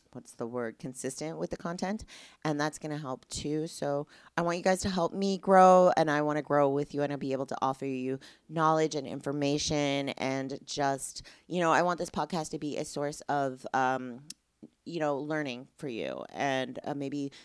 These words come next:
to shift your perspective on health, nutrition, motivation, and help you become a better version of you, because creating this podcast has made a better version of me. So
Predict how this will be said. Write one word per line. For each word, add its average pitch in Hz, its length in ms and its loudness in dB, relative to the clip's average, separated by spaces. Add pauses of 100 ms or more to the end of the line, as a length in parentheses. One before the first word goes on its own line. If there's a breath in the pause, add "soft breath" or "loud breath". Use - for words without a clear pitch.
(120)
to 165 240 -6
shift 170 320 -2
your 165 80 -4
perspective 156 520 -8
on 151 100 -8
health, 143 400 -8
nutrition, 135 580 -8
motivation, 127 720 -8
and 120 380 -10 (240 loud breath)
help 160 160 -2
you 165 120 -6
become 151 400 -4
a 147 60 -8
better 135 280 -4
version 131 440 -8
of 123 260 -12
you, 131 520 -6 (300 soft breath)
because 139 760 -4 (240)
creating 147 360 -4
this 190 100 -10
podcast 185 440 -8
has 151 120 -18
made 123 160 -10
a 123 40 -10
better 123 280 -6
version 120 340 -14
of - 220 -14
me. - 320 -16
So 135 340 -8